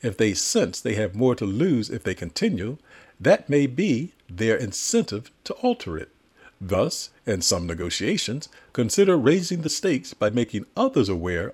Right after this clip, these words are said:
of the ill-tempered display emitted by your counterpart. Inform them that you'll exit the negotiation if the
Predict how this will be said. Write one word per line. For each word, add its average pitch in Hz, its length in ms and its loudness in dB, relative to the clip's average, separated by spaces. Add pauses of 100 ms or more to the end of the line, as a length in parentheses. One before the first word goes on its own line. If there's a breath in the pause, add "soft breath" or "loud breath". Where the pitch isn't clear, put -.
of 113 140 -6
the 104 220 -6
ill-tempered 117 640 -2
display 135 680 -2 (260 soft breath)
emitted 107 560 -2 (180)
by 120 460 2
your 165 160 -2
counterpart. - 580 -6 (600 loud breath)
Inform 175 460 2
them 185 320 0 (220)
that 110 300 2
you'll 233 420 2
exit - 400 -2
the - 60 -10
negotiation 95 760 -4 (320 soft breath)
if 113 200 -2
the 107 240 0